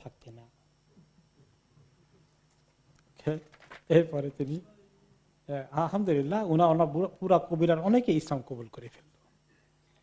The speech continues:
এইভাবে মদিনায় ইসলাম ছড়িয়ে পড়ল, প্রায় মেজরিটি লোক ইসলাম কবুল করে ফেলল, এবং যার ফলে হিজরতের পরিবেশ তৈরি হয়ে গেল। কারণ মদিনার মেজরিটি এখন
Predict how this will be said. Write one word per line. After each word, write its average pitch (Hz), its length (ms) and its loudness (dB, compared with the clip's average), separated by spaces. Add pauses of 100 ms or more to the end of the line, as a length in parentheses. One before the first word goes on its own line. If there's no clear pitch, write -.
(500)
এইভাবে 220 300 10
মদিনায় 220 420 8
ইসলাম 208 300 2
ছড়িয়ে 185 400 4
পড়ল, 220 380 -2 (160)
প্রায় 220 300 8
মেজরিটি 226 520 10
লোক 220 220 4
ইসলাম 185 200 -4
কবুল 160 240 -6
করে 113 220 -14
ফেলল, - 260 -20 (800)
এবং 202 220 2
যার 180 180 4
ফলে 240 360 0 (400)
হিজরতের 180 400 2 (100)
পরিবেশ 220 420 2
তৈরি 131 200 2
হয়ে 107 260 -8
গেল। - 120 -18 (680)
কারণ 147 140 6
মদিনার 156 320 6
মেজরিটি 185 680 4 (380)
এখন 151 360 2